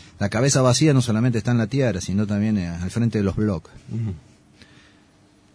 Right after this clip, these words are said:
Speaker 1: Entonces, el poder podi-, político deificado y encarnado en un plebeyo genial y apoyado por un sacerdocio será la abominación de la desolación y el reinado del anticristo.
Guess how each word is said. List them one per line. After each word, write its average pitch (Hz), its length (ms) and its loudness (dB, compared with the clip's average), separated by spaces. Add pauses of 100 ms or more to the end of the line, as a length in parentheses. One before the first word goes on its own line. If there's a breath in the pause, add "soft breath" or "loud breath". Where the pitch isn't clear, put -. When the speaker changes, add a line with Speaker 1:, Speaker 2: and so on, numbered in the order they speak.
(120)
Speaker 1:
Entonces, 127 260 4
el 127 60 2
poder 170 280 8
podi-, 175 400 6
político 160 560 4
deificado 135 680 4
y 147 100 6
encarnado 120 640 2
en 104 80 4
un 127 160 6
plebeyo 131 480 2
genial 151 480 2
y 160 60 4
apoyado 120 500 2
por 110 140 0
un 147 100 4
sacerdocio 139 640 0
será 135 320 0
la 156 100 4
abominación 117 760 2
de 147 80 2
la 113 100 0
desolación 101 560 -2
y 165 80 0
el 110 100 0
reinado 110 360 -2
del 113 80 0
anticristo. - 640 -6